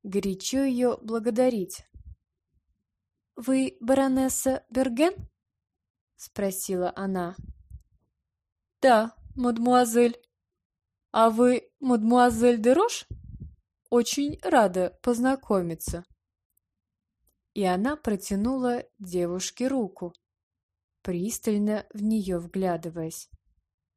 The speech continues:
"О, мадам, как я вам благодарна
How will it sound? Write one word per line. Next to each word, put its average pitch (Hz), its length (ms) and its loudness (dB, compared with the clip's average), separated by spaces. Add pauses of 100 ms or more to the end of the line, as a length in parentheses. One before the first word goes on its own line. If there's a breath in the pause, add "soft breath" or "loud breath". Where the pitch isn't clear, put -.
(360)
"О, 247 300 0
мадам, 254 800 0 (1040)
как 226 340 -4
я 262 100 4
вам 277 220 0
благодарна 262 840 2